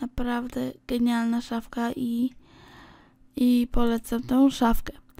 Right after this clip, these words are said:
Tutaj jest wiele innych, oj, sorki, in-, e, ciekawy kawałek.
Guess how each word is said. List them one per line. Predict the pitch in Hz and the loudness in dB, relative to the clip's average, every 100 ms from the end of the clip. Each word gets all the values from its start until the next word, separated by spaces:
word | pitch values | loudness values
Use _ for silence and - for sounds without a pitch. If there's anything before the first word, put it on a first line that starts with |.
| - - - - - - - | -20 -20 -20 -20 -20 -18 -10
Tutaj | 285 359 | 2 4
jest | 349 - 285 | 4 0 -4
wiele | 311 311 302 302 - _ _ _ _ _ _ _ | 2 4 4 2 -2 _ _ _ _ _ _ _
innych, | - 302 277 - - - 277 - - - - - - | 6 6 6 0 -6 -14 -16 -18 -20 -20 -20 -20 -8
oj, | 254 254 | -2 -2
sorki, | 247 240 - 269 - 277 | -2 -8 -8 -10 -4 0
in-, | 262 254 247 254 262 277 - - - - - - - - | 2 4 2 2 -2 -6 -12 -20 -20 -20 -20 -20 -20 -10
e, | 330 381 - - | -10 -10 -14 -18
ciekawy | - 254 339 311 | -12 -8 -6 -6
kawałek. | 294 302 285 285 | -6 -4 -4 -4